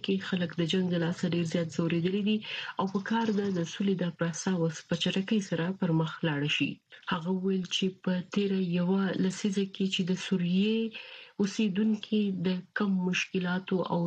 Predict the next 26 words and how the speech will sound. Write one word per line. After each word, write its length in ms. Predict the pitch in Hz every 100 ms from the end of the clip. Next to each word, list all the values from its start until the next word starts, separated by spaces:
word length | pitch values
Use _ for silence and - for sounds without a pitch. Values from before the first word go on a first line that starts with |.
| 170
ځورېدنې 540 | 180 170 180 170 185 175
نه 80 | 175 185
تیر 140 | 180 -
شوي 220 | 208 214
دي، 100 | 214 214 - - -
په 60 | 196 190
کار 220 | 196 196 196
ده 80 | 196 196 - - - 185
هغه 240 | 190 190 170 - 175
نور 240 | 175 170 - - -
ختم 320 | - 185 147 151
شي. 140 | - 156 - _ _
پیټرسن 440 | 180 170 170 - 175 160
زیاته 240 | 160 165 160
کړه، 160 | 202 247 - _ _ _ _ _ _ 180
«د 20 | 233 226
سوریې 340 | 262 254 277 277 -
په 80 | 226 214 190 175
میلیونونو 560 | 175 170 175 180 208 170 160 -
هغه 200 | 233 202 180
کسان 360 | 175 - 170 170
چې 120 | 269 175 165
د 140 | 190
جنګ 160 | 269 233 190
د 120 | 175
لاسه 300 | 165 165 -